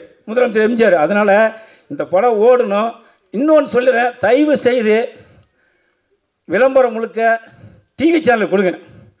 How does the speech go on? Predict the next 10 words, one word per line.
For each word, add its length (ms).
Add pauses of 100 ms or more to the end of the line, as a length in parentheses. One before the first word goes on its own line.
(280)
நான் 120
இது 120
என்னோட 240
தனிப்பட்ட 380
கருத்து, 420
யாரும் 260
தப்பா 200
நினைக்க 200
வேண்டாம். 260 (380)
ஏன்னா 260